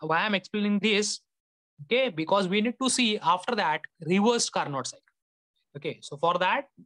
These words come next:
we should be able to recall what is Carnot cycle. Okay, so let us start with the, okay, Carnot cycle. Okay, I will simply draw the P V diagram. Okay, for the Carnot cycle. Okay, so let us see this.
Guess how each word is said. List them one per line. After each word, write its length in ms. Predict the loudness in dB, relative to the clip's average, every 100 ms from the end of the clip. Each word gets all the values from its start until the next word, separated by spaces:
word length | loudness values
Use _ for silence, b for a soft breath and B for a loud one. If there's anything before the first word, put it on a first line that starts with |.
| _
we 60 | -6
should 160 | -2
be 120 | 2 2
able 180 | 2
to 100 | 0
recall 460 | -2 0 2 2 0 -4
what 120 | -2
is 120 | -2
Carnot 380 | -2 -2 -2 -6
cycle. 160 | -8 _ _ _ b b b _
Okay, 180 | -20 -20 _
so 180 | -8 -4
let 220 | 0 0
us 120 | -2
start 300 | 0 2 2 0
with 120 | -8
the, 200 | -14 -18 _ b b _ _ _ -6
okay, 160 | 0 0
Carnot 460 | 4 4 6 4
cycle. 340 | 2 -2 -2 -4 _ _
Okay, 180 | -10 -6
I 80 | -2
will 120 | -2
simply 600 | -2 -4 -4 -2 -2 -4 _ _ -4
draw 280 | 2 4 4
the 280 | 0 -2 -4 b b b _ _ _
P 140 | 6
V 160 | 8 8
diagram. 340 | 6 4 0 -4 _ _ _ 0
Okay, 200 | 2 4
for 180 | 2
the 140 | 2 2
Carnot 400 | 2 2 0 -4
cycle. 160 | -10 _ _ _ _ _ _ _ _ _ _ _ _ _ _
Okay, 160 | -20 -12
so 320 | -6 -2 0
let 200 | 2 4
us 120 | 4 2
see 100 | 4
this. 320 | 2 2